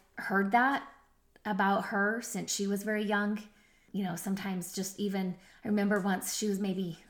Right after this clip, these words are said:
eleven or twelve, and I would think I was at Target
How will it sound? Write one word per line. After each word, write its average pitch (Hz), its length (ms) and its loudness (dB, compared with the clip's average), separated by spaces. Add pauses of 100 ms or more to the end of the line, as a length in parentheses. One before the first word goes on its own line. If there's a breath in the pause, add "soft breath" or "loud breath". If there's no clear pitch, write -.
(140)
eleven 185 380 -2
or 175 100 -2
twelve, 160 500 -6
and 165 160 -8
I 165 140 -6
would 180 160 -10
think 208 160 -6
I 208 60 -4
was 185 160 -4
at 160 100 -10
Target 170 600 -8